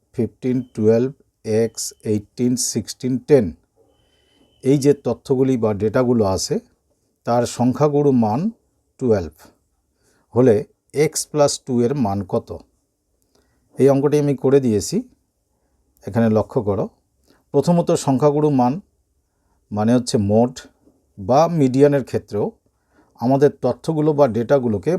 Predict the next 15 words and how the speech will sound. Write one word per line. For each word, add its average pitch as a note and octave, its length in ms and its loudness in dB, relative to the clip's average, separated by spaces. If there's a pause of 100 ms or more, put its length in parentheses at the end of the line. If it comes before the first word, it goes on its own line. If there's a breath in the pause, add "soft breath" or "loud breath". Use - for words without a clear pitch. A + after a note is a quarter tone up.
মানের B2 300 0
ঊর্ধ্বক্রমে B2 540 -2
সাজাতে C3 360 0
হবে। D#2+ 180 -12 (640)
তো - 100 -16
আমি A2+ 180 0
সেটাই C#3+ 320 2
লিখেছি, C#3+ 280 0 (160)
মানের B2+ 320 0
ঊর্ধ্বক্রমে C3 520 0 (120)
সাজিয়ে A#2+ 400 2
পাই, G#2+ 160 -2 (100)
মানে B2+ 220 0
প্রদত্ত C#3+ 320 -2 (160)
তথ্যগুলি। G#2+ 480 -4